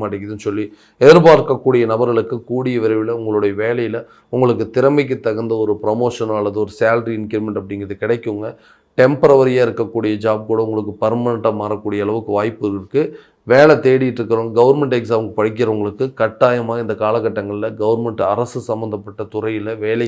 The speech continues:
கிடைப்பதற்கான வாய்ப்புகள் அப்படிங்கிறது நிச்சயமாக அமையும். தொழில் ரீதியாக இருக்கக்கூடிய தடை, ஏன்னா தொழில்ல நம்ம தான் கிங் அப்படின்னு சொல்லுவாங்க. அதுல மத்தவங்க பார்க்கும்போது அவரு மாதிரி பிசினஸ் யாராலையும் பண்ண முடியாது, அவரு மாதிரி திறமைசாலி யாருமே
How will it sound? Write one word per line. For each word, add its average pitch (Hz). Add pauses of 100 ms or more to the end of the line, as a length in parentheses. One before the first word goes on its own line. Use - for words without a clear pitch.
கிடைப்பதற்கான 101
வாய்ப்புகள் 104
அப்படிங்கிறது 98 (800)
நிச்சயமாக 123 (120)
அமையும். 95 (360)
தொழில் 202
ரீதியாக 131
இருக்கக்கூடிய 113
தடை, 104
ஏன்னா 131 (120)
தொழில்ல 135 (100)
நம்ம 117
தான் 127
கிங் 117
அப்படின்னு 107
சொல்லுவாங்க. 98 (140)
அதுல 113
மத்தவங்க 120
பார்க்கும்போது 117
அவரு 123
மாதிரி 139
பிசினஸ் 117
யாராலையும் 107
பண்ண 101
முடியாது, 101 (760)
அவரு 170
மாதிரி 165 (100)
திறமைசாலி 127
யாருமே 117